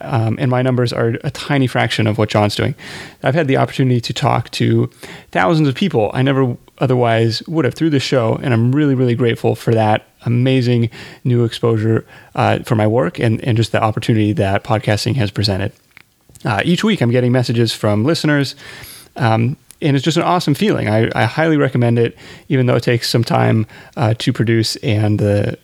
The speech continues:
and there hasn't been any income from it, uh, just yet. But,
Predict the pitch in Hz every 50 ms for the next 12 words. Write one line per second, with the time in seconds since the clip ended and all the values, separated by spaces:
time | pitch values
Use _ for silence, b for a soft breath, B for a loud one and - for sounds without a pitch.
0 | _ _ - - - 113 104 107 107 127 131 131 110 120 110 107 120 107 107 113
1 | - 143 131 - 135 113 107 107 - - - 135 113 107 110 104 - - _ -
2 | 160 127 107 120 120 - 123 - - 104 104 107 127 113 117 113 -